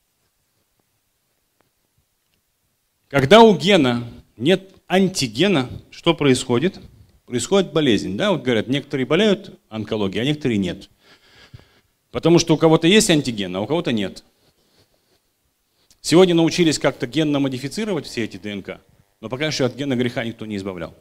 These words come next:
Так вот, ген греха, он переходит из поколения в поколение. Вчера говорили про пупок. Кто говорил? Наташа, по-моему, говорила, да? Вот Адам единственный, кто ходил по земле, так поднимал рубаху и говорил: «А у меня нету». Да? Э,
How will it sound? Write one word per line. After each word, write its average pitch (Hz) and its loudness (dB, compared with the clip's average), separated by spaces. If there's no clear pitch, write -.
Так - -6
вот, 170 4
ген 185 4
греха, 208 2
он 208 6
переходит 175 2
из 139 -4
поколения 143 -2
в - -10
поколение. 90 -8
Вчера 143 0
говорили 139 -2
про 131 -6
пупок. 202 -6
Кто 143 -12
говорил? 101 -4
Наташа, 123 -12
по-моему, 90 -12
говорила, 87 -8
да? 147 -10
Вот 107 -16
Адам 139 -2
единственный, 127 -4
кто 95 -10
ходил 104 -8
по 101 -14
земле, 131 -6
так - -14
поднимал 127 -4
рубаху 95 -6
и 87 -10
говорил: 87 -10
«А 104 -4
у - -4
меня 139 -2
нету». 104 -8
Да? 135 -14
Э, 98 0